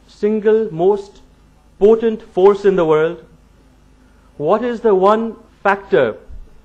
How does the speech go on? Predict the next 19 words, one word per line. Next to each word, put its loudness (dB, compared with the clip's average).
which -2
differentiates -4
most 2
someone's -2
success -4
in 0
life? 0
I 0
would 0
say 2
it -4
is -2
positive -4
psychology. -6
This -2
is -2
such -4
an -2
important, -2